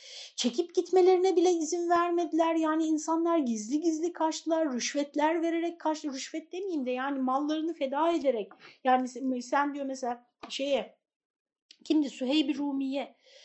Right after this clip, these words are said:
"Sen," diyor, "bizim aramızda birçok para kazandın." diyor. Süheyb Rumi bütün o kazandığı paraları vererek gidebiliyor mesela Medine'ye.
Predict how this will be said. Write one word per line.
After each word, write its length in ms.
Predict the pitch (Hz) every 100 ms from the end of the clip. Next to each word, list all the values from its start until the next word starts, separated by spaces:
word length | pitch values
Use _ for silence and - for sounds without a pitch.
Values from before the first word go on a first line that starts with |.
| -
"Sen," 300 | - 262 285
diyor, 160 | 294 262
"bizim 220 | 277 311
aramızda 480 | 330 330 311 381 330
birçok 380 | 349 - 330
para 220 | 294 262 247
kazandın." 560 | 226 208 190 185 185
diyor. 160 | 190 185
Süheyb 440 | - 247 277 254
Rumi 320 | 285 294 330
bütün 200 | 269 -
o 140 | 370 311
kazandığı 560 | 302 277 285 277 320
paraları 440 | - 277 269 285 277
vererek 580 | 254 285 285 285 _ -
gidebiliyor 540 | 208 208 202 190 180
mesela 440 | 175 175 151 135
Medine'ye. 580 | 165 165 139 143 135 131